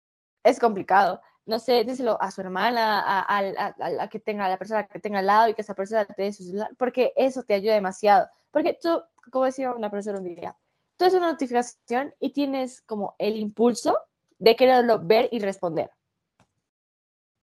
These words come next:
Entonces siento que si realmente déjalo a un lado o apágalo, o, o como dijo, no, no, no sé, que, creo que Nieves me dijo un día, que era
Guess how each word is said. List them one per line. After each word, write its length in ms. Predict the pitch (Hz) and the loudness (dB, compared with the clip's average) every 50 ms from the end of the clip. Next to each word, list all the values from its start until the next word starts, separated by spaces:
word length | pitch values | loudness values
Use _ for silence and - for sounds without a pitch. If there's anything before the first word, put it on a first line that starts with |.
| _ _ _ _ _ _ _ _ | _ _ _ _ _ _ _ _
Entonces 200 | - 247 277 294 | 0 2 2 2
siento 220 | 285 294 269 302 285 | 2 2 0 0 0
que 200 | - 247 247 247 - - - - - - - - _ | 0 0 0 -2 -8 -20 -20 -20 -20 -20 -20 -20 _
si 160 | - - 262 | -6 -2 0
realmente 440 | 254 269 269 269 269 254 269 240 - | 0 2 0 0 0 0 0 -2 0
déjalo 260 | - - 269 262 240 214 | 0 0 0 0 0 0
a 40 | |
un 60 | 214 202 | 2 4
lado 340 | 226 277 294 311 311 311 302 | 4 6 6 6 4 4 4
o 60 | 277 | 4
apágalo, 1300 | 226 - 254 240 - _ _ _ _ _ _ _ _ - - 208 302 302 294 294 294 294 294 302 294 _ _ _ _ _ _ _ _ _ _ - | 4 4 2 0 0 _ _ _ _ _ _ _ _ -2 0 0 0 0 0 0 0 2 0 0 -2 _ _ _ _ _ _ _ _ _ _ -8
o, 160 | - - - - | -8 -4 -2 0
o 260 | 233 233 226 226 233 | 2 2 2 0 -2
como 180 | - 247 240 | -4 -6 -4
dijo, 440 | 233 254 247 - 254 233 220 208 - _ _ - | -4 -6 -6 -6 -6 -6 -6 -6 -10 _ _ -14
no, 220 | - 220 220 220 | -10 -8 -8 -8
no, 80 | 220 202 | -8 -8
no 140 | 208 208 214 | -8 -10 -8
sé, 260 | - 226 233 240 240 | -6 -6 -6 -6 -6
que, 380 | - 240 226 - - - - 208 - | -4 -4 -4 -4 -6 -12 -16 -8 -2
creo 180 | - 220 220 | 0 0 0
que 120 | 226 294 302 | 0 -2 -2
Nieves 220 | 302 294 285 285 | -2 -2 -4 -4
me 80 | 262 247 | -4 -6
dijo 140 | 262 262 240 | -6 -6 -6
un 60 | 240 | -4
día, 200 | 233 277 392 - _ _ _ _ _ _ _ _ - - - | -2 -2 -4 -4 _ _ _ _ _ _ _ _ -20 -10 -4
que 480 | - 277 254 247 247 247 240 240 226 _ _ _ _ _ _ _ _ _ _ _ _ _ _ _ _ _ _ - _ _ _ _ _ - | 0 2 4 6 6 6 4 2 0 _ _ _ _ _ _ _ _ _ _ _ _ _ _ _ _ _ _ -20 _ _ _ _ _ -2
era 220 | - 226 240 226 | -2 0 0 -2